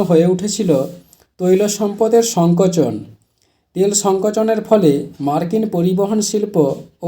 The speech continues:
অন্যান্য কিছু শিল্প অবক্ষয়ের মুখে পড়ে। এর ফলে আমেরিকা বিভিন্ন দেশের সঙ্গে কূটনৈতিক সম্পর্ক গড়ে তুলে মধ্যপ্রাচ্যের তেল সমৃদ্ধ অঞ্চলে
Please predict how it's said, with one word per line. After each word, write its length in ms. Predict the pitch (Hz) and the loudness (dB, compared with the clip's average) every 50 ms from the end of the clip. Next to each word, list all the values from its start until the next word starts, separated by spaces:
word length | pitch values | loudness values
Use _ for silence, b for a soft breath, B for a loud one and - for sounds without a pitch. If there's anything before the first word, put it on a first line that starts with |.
| 175 160 | 0 0
অন্যান্য 380 | 165 170 180 190 196 202 214 214 208 | 2 2 2 2 0 0 0 0 -2
কিছু 240 | 202 220 - 226 202 | -2 -4 -8 -8 -8
শিল্প 320 | - - 202 202 220 214 208 175 139 135 165 B B B B B B B B B | -6 -6 -6 -6 -4 -2 2 2 2 2 -2 B B B B B B B B B
অবক্ষয়ের 680 | - 143 160 190 190 190 - - 214 196 175 156 147 - - - | -6 -2 0 0 0 0 2 2 4 6 6 4 4 2 -2 -4
মুখে 260 | 160 170 170 175 208 202 | -2 0 0 2 0 2
পড়ে। 300 | 185 185 156 131 120 104 104 - - - _ _ _ _ _ _ _ _ _ - | 2 2 2 2 0 -2 -6 -10 -16 -20 _ _ _ _ _ _ _ _ _ -6
এর 140 | 175 202 208 208 | -4 -2 -2 0
ফলে 180 | 233 233 233 | 2 4 4
আমেরিকা 500 | 220 175 175 185 202 208 220 220 226 202 175 151 | 4 4 4 2 2 0 0 0 2 2 2 2
বিভিন্ন 380 | - 156 160 170 196 214 214 220 214 | 2 0 0 0 0 0 0 0 0
দেশের 340 | 170 170 165 170 202 202 202 - | 0 -2 -4 -4 -4 -6 -6 -2
সঙ্গে 340 | 220 214 214 208 190 160 139 131 - - b b b b b b b b - | 0 0 0 2 2 2 0 0 -2 -8 b b b b b b b b -2
কূটনৈতিক 580 | 180 196 196 208 214 220 220 220 220 233 226 - | -2 -2 0 2 2 2 2 2 0 -2 -4 -4
সম্পর্ক 560 | - - 180 170 175 175 202 202 208 208 208 190 151 131 127 - - - - - | -2 0 2 2 2 4 2 2 0 0 2 2 2 2 0 -4 -8 -14 -10 -2
গড়ে 260 | 131 147 160 180 185 | 0 2 2 2 2
তুলে 300 | 185 214 214 190 165 143 135 - B B B B B B B 139 | -2 -2 -2 0 0 0 -2 -4 B B B B B B B -2
মধ্যপ্রাচ্যের 800 | 151 170 170 170 202 214 208 220 214 208 214 - 226 214 214 220 226 - | -2 -2 0 0 -2 -2 0 0 -2 -2 0 2 2 2 2 2 -2 -6
তেল 160 | - 165 175 185 | -4 -4 -2 -2
সমৃদ্ধ 480 | 185 175 - 196 196 190 208 196 180 214 214 | -2 -4 -4 -6 -6 -4 -6 -6 -4 -2 -2
অঞ্চলে 500 | 190 165 165 170 175 202 202 190 165 | -2 -2 -2 -2 -2 -2 -2 0 0